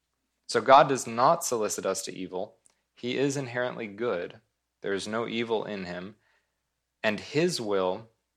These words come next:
is that we should not sin. So if he doesn't want us to sin, why would he be tempting us with sin? Well,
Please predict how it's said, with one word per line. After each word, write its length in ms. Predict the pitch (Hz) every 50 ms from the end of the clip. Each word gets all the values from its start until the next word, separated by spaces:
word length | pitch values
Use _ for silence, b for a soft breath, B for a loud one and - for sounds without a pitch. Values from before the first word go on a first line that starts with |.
| _ _ _
is 160 | 107 101 -
that 160 | 113 110 98
we 260 | 98 98 107 123 139
should 240 | 135 - - 120 107
not 280 | 107 104 101 98 - -
sin. 400 | - - 127 117 90 - - - _ _ _ _ _ _ _ _ _ _ _ _ _ _ _ _ _ _ _ _ _ _
So 180 | - - 117 117
if 140 | 110 110 -
he 180 | - - 175
doesn't 300 | 160 175 165 139 143 127
want 160 | 120 127 123
us 160 | 117 - - -
to 80 | 95
sin, 480 | - - - 139 131 110 - 98 104 -
why 260 | - 92 95 104 120
would 140 | 131 135 127
he 120 | 117 127 120
be 180 | 110 107 95
tempting 500 | - - - - 113 113 - - 107 95
us 220 | 92 92 92 - -
with 120 | - -
sin? 320 | - - - 50 - - _ _ _ _ _ _ _ _ _ _ _ _ _ _ _ _ _ _ _ _ _ _ _
Well, 320 | - - 92 - - 175